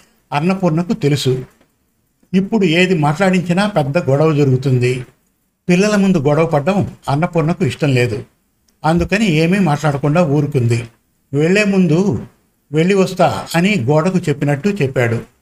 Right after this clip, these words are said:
"మళ్ళీ ఎప్పుడు వస్తారు?" అడిగింది అన్నపూర్ణ. భర్తను సుఖపెట్టలేకపోతున్నాను అనే బాధ ఆమెను పొంగదీస్తోంది. వచ్చి చేసే ఘనకార్యం ఏముంది గనుక, ఎక్కడున్నా ఒకటే. రెక్కలు కట్టుకుని ఇంత దూరం వస్తే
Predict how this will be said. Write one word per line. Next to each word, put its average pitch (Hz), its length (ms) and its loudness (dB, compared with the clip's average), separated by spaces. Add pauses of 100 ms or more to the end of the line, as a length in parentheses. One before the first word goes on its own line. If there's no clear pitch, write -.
(800)
"మళ్ళీ 175 240 2
ఎప్పుడు 180 300 0
వస్తారు?" 156 580 0 (140)
అడిగింది 151 440 0
అన్నపూర్ణ. 131 540 -2 (800)
భర్తను 180 500 0
సుఖపెట్టలేకపోతున్నాను 160 1500 0 (380)
అనే 160 180 2
బాధ 131 320 0 (640)
ఆమెను 160 360 2
పొంగదీస్తోంది. 139 880 -2 (720)
వచ్చి 160 400 -2
చేసే 190 280 0
ఘనకార్యం 165 600 0
ఏముంది 160 400 2
గనుక, 156 540 0
ఎక్కడున్నా 143 560 0
ఒకటే. 151 540 -2 (460)
రెక్కలు 175 440 0
కట్టుకుని 185 460 0
ఇంత 147 160 0
దూరం 147 320 2
వస్తే 151 600 -2